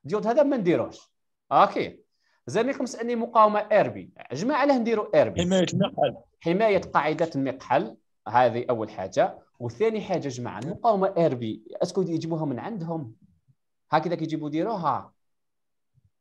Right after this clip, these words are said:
Speaker 2: لا،
Speaker 1: لازم يجيبوا مقاومه تحقق، تحقق واحد الشرط. واش هو؟ بيكون مقحل في حاله تشبع. لازم يجيبوا مقاومه اكس اللي تحقق اي بي واش يكون اكبر او يساوي اي بي ساتوري، بيكون مقحل في حاله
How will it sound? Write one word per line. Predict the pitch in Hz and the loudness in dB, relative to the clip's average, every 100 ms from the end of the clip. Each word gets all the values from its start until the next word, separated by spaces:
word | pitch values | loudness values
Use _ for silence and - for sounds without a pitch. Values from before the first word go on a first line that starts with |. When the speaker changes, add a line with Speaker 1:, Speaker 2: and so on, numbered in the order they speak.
| _ _ | _ _
Speaker 2:
لا، | 135 156 - - _ - 123 | -6 -6 -6 -20 _ -6 4
Speaker 1:
لازم | 160 156 151 | 4 4 0
يجيبوا | 135 123 160 143 | -2 0 -2 0
مقاومه | 147 143 143 135 196 | -2 2 4 4 4
تحقق، | 180 - - 180 - 240 - - - | -4 -6 -2 0 2 -2 -2 -20 -20
تحقق | - 185 - 170 - | -2 0 2 0 2
واحد | 233 185 160 | -2 -2 -6
الشرط. | 160 160 151 | 0 0 0
واش | 311 330 220 | -2 -2 0
هو؟ | 170 | 0
بيكون | 160 165 170 | 0 0 0
مقحل | 160 160 160 | -2 -2 -6
في | - | 2
حاله | 147 | 2
تشبع. | 143 127 120 104 90 - _ _ _ - | 2 -4 -6 -6 -10 -12 _ _ _ -2
لازم | 170 170 | 0 2
يجيبوا | 160 160 160 | 0 0 0
مقاومه | 160 160 143 123 110 101 165 | 2 6 6 4 0 -2 0
اكس | 143 - 240 - _ _ | 0 2 0 -2 _ _
اللي | 143 165 | -4 -4
تحقق | - 196 185 - 180 | 0 -2 -2 -2 2
اي | 156 | 2
بي | 135 165 269 - _ - 1077 | 2 0 -2 -10 _ 0 0
واش | 143 | 2
يكون | 175 160 170 233 359 - | -4 0 4 4 2 2
اكبر | 180 180 175 - | 2 4 2 4
او | 170 | 4
يساوي | 160 160 214 208 | 4 2 -2 0
اي | 190 | 0
بي | 240 | 0
ساتوري، | 349 175 - 113 110 | 4 2 2 -4 -4
بيكون | 156 160 190 | -4 -2 -2
مقحل | 180 - 202 | -4 -2 -6
في | 180 | -6
حاله | 170 190 269 370 | 0 2 2 0